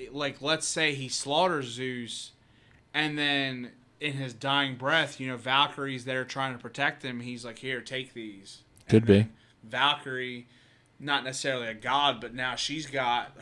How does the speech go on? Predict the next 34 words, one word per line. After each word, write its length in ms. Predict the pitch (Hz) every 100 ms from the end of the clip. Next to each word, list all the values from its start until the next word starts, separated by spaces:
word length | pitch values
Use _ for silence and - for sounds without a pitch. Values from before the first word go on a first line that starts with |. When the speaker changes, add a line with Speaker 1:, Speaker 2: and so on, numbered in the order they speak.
| -
Speaker 1:
her 440 | 139 127 120 90
own 260 | 131 127 120
thing. 340 | - 135 117
She's 240 | 107 135 139
got 220 | 123 110
the 60 | 107
lightning. 540 | 127 156 120 110 104 -
Speaker 2:
Yeah. 300 | 101 95 92 - - - - - - -
Speaker 1:
Um, 280 | 127 113
which 200 | 113 117 -
would 100 | -
be 60 | - - -
badass. 440 | 113 107 107 104 -
Speaker 2:
Throwing 260 | 95 92
it 60 | 92
off 240 | 92 87
for 160 | - 92
Speaker 1:
Another 260 | - 180 196
Speaker 2:
Pegasus. 460 | 196 196 190 190 175
Speaker 1:
thing 40 | - - - - -
that 140 | 147
I 80 | 143
completely 380 | 139 131 185 185
forgot 340 | - 175 175
about 360 | 147 139 123 123
that 180 | 135 123
Watch 360 | 131 151 156
Mojo 680 | 147 147 156 135 135 127 123
had 480 | 113 127 123 110 123
talked 340 | 143 160 160 143
about 340 | 127 120 -
is 480 | 139 135 127 110 - - - _ _ _
Lady 300 | 107 151 208
Sif 360 | 180 - 190